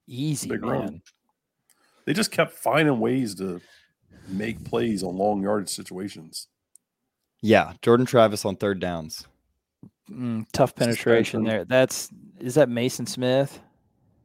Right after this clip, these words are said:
Speaker 2: Yeah.
Speaker 3: This is, I think this is on Jordan Travis, to be honest with you.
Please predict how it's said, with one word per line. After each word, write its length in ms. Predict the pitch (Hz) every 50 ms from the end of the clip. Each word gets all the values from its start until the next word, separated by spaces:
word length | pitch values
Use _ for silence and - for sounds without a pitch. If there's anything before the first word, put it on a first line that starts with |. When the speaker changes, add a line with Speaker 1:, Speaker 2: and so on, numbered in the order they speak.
| _ _ _ _ _ _ _ _ _
Speaker 2:
Yeah. 160 | - - - -
Speaker 3:
This 100 | 262 202
is, 160 | 127 - - _ _ _ _ -
I 100 | 127 147
think 220 | - 220 190 143
this 160 | 131 127 113
is 120 | 123 113 107
on 160 | 107 101 98
Jordan 240 | 104 98 90 87 87
Travis, 500 | - 92 87 87 87 85 80 - - -
to 100 | - -
be 100 | 90 95
honest 260 | 90 87 92 92 -
with 120 | 90 85 90
you. 180 | 92 92 92